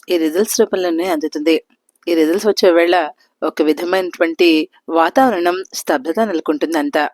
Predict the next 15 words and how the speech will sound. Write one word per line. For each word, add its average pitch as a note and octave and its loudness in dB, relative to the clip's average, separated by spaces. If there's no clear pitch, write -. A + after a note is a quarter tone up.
లాస్ట్ G3 4
ఇయర్ C#4+ 6
రిజల్ట్స్ A3 4
కూడా G3+ 4
నన్ను F3+ -2
చాలా E3+ 2
ఆనందంగానే F3+ 2
ఉంచాయని G3+ 2
చెప్పాలి. E3+ 0
రెండు G#3 4
సెక్షన్స్‌కి F#3 0
మొత్తం F3 2
తరగతిలోని F#3+ 4
విద్యార్థులందరూ F#3 2
కూడా F3+ 4